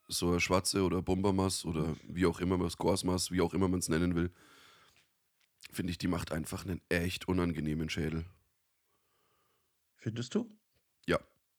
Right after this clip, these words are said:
Speaker 1: Also, Bombermass
Speaker 2: Hm.
Speaker 1: ist für mich so ein, eins der Getränke, wo ich wirklich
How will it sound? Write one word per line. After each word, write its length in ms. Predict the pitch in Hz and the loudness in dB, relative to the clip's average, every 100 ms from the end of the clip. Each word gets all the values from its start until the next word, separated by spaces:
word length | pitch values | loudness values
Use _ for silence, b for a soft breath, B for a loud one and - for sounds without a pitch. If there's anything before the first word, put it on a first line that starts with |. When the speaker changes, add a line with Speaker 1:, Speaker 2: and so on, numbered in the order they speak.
| _ _ _ _ _ _ _ _ - - _ _ _ | _ _ _ _ _ _ _ _ -20 -20 _ _ _
Speaker 1:
Also, 260 | 98 107 95 | 2 4 2
Bombermass 460 | - 120 123 120 226 | 4 4 6 4 4
Speaker 2:
Hm. 40 | |
Speaker 1:
ist 100 | 143 | 0
für 120 | 113 | 2
mich 160 | 117 113 | 2 2
so 160 | - | 2
ein, 300 | 92 104 110 - | 6 6 4 0
eins 280 | 101 120 - | 2 4 4
der 160 | - 101 | 2 2
Getränke, 540 | 101 - 104 104 92 | 2 2 2 2 2
wo 140 | 95 | 4
ich 160 | 92 90 | 2 2
wirklich 400 | 101 98 90 | -2 0 -6